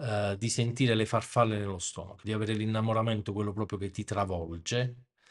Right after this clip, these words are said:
Quella è un'emozione che io non ho mai provato, non conosco, quindi se mi capita, stavo dicendo purtroppo, invece non è purtroppo, rimaniamo neutri.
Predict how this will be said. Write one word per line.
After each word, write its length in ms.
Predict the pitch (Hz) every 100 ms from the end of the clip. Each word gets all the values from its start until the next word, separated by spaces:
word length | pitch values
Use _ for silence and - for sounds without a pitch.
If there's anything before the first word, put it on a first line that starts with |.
| - - _
Quella 220 | - 214
è 20 |
un'emozione 540 | 190 170 156 - 196 127
che 80 |
io 60 | 147
non 140 | 117
ho 60 | 110
mai 260 | 113 135 98
provato, 360 | - 85 -
non 140 | 110 117
conosco, 460 | 117 107 90 -
quindi 260 | 107 160 117
se 400 | - - 180 160 - _ _ _ _ _
mi 200 | - 156
capita, 540 | 151 165 107 92 90 98
stavo 220 | - 117
dicendo 300 | 113 120 110
purtroppo, 840 | - 117 - 101 85 127 - - _ _ -
invece 260 | 120 101
non 180 | 107 110
è 80 | 87
purtroppo, 500 | - 95 - 90 90
rimaniamo 460 | 104 110 117 110 92
neutri. 340 | 87 87 -